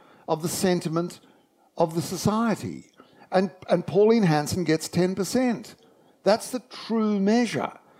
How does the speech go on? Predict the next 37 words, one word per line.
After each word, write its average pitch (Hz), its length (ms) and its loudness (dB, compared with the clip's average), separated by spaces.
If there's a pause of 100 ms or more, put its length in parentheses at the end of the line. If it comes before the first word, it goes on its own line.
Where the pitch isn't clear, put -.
(220)
Now, 180 180 4
in 190 120 4
the 180 60 2
United 190 420 0
States, 214 600 0
what 147 180 2
happened, 123 440 0
amongst 139 380 -4
many 214 280 4
other 131 200 2
things, - 500 -8 (260)
in 165 160 -2
the 156 100 2
election 131 440 2
last 110 380 -4
year 107 360 -4 (400)
is 170 260 2
that - 400 0
Trump 190 680 -2
galvanized 156 960 2
a - 80 -8
cohort 131 840 -2 (360)
of 131 160 -4
white 151 440 0 (100)
working 151 420 0
class 123 400 -2
voters 147 720 -4 (300)
who 170 160 0
previously 190 920 2
had 147 320 2
not 175 340 0
voted 120 380 0
or 139 160 0
had 143 180 -2
voted 120 360 0
for 127 260 -2
Obama, 135 540 0